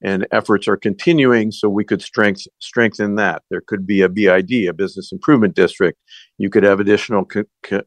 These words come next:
uh, commercial activity in or near the park. But again, that's controversial. We're just putting that option on the table. So there are all kinds of ways to generate this revenue. We've gotta be open to some new ideas. We have one of the, one of the most iconic parks in, in the world.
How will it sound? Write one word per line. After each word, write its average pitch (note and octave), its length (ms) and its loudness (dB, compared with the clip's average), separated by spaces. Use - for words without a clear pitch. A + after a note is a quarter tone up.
uh, F2+ 300 -2
commercial B2+ 460 -2
activity F2+ 580 -6
in F2+ 120 -8
or F2+ 100 -6
near F2+ 200 -2
the F2 100 -2
park. E2+ 340 -2
But F#2+ 160 -4
again, G#2 380 2
that's F2+ 240 -4
controversial. G#2+ 720 -2
We're G2+ 160 -2
just F#2+ 240 -8
putting A2+ 260 -4
that G2+ 160 -2
option G2 400 -4
on G2 140 -8
the F2+ 100 -10
table. G2+ 540 -4
So A#2+ 160 -2
there C#3 120 2
are E3 40 2
all F3+ 140 2
kinds D#3 340 -4
of F#2 80 -10
ways A#2+ 440 -4
to G2 100 -14
generate G#2 640 0
this F#2+ 240 -6
revenue. F#2 580 -2
We've G#2+ 200 0
gotta A2+ 200 4
be G#2 180 2
open A2+ 360 0
to G2 60 0
some G2+ 240 -4
new G#2 200 2
ideas. G2+ 480 0
We A#2 140 -2
have B2 240 0
one A2+ 200 -4
of G#2+ 120 -6
the, G#2 240 -2
one A#2+ 160 -2
of A2 120 -4
the A2+ 60 -2
most G#2+ 240 -4
iconic B2 480 -4
parks A2 320 -6
in, G2+ 160 -6
in G2+ 180 -2
the F2+ 100 -2
world. A2 460 4